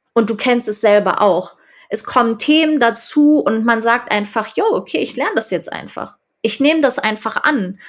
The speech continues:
Ich sehe das auch nicht als Schwäche, dass ich dieses oder jenes jetzt nicht kann,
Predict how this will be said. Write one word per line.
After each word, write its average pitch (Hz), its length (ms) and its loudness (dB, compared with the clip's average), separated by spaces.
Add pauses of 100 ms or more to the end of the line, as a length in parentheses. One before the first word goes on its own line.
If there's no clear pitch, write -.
(140)
Ich 190 180 -4
sehe 302 160 0
das 277 180 2
auch 214 180 -2
nicht 226 220 -4
als 190 180 -2
Schwäche, 269 520 0
dass 208 220 0
ich 208 160 -4
dieses 233 340 -6
oder 196 160 0
jenes 202 380 -2
jetzt - 300 -8
nicht 330 360 -2
kann, 190 380 -4